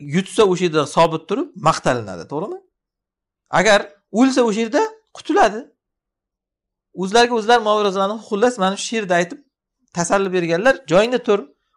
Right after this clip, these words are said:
o'lsang qutulasan, yutsang maqtalasan,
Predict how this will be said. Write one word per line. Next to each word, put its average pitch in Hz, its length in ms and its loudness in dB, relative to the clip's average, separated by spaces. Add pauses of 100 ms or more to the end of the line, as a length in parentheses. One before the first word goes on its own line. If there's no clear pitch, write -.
o'lsang 285 480 -4
qutulasan, 135 580 -2 (680)
yutsang 247 480 0 (380)
maqtalasan, 170 760 0